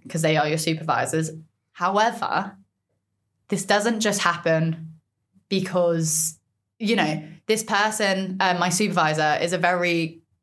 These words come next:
calm, collective, logical person. It wouldn't have happened if there wasn't other factors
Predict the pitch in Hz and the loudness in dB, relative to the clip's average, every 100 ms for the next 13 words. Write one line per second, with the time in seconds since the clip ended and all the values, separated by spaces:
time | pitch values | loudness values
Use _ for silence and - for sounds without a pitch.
0 | _ 185 180 170 160 175 - - 165 160 | _ 2 2 0 -2 -2 -2 -4 -4 0
1 | 170 170 - 160 170 160 160 151 139 160 | 0 -2 -4 -2 2 2 2 0 0 -2
2 | 190 - - _ _ _ _ _ _ _ | -4 -10 -20 _ _ _ _ _ _ _
3 | 190 185 196 185 175 170 160 175 165 160 | -2 2 2 2 0 0 0 0 2 0
4 | - 185 165 - 170 170 170 160 165 156 | -2 0 0 0 0 2 0 0 0 2
5 | 160 160 170 - 175 151 160 - | 0 0 -4 0 0 0 0 -2